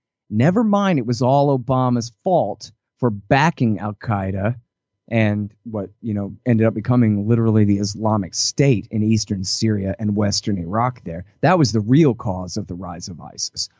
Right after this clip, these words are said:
Obama and the C I A screwing around in Syria. But instead, the,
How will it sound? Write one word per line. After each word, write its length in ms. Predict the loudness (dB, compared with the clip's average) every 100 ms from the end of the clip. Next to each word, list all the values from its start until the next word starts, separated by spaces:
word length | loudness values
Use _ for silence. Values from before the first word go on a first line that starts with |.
| -4
Obama 520 | -2 0 2 4 4
and 120 | 2
the 80 | -4
C 320 | -2 2 2
I 80 | 0
A 420 | 0 0 0 -2 _ _
screwing 420 | -12 -2 2 4
around 240 | 2 0 -4
in 80 | -4
Syria. 540 | -2 0 0 -2 -10 _ _ _ _
But 120 | 0
instead, 800 | 0 -2 -2 2 4 4 0 -8 -10 _ _ _ _ _
the, 140 | -6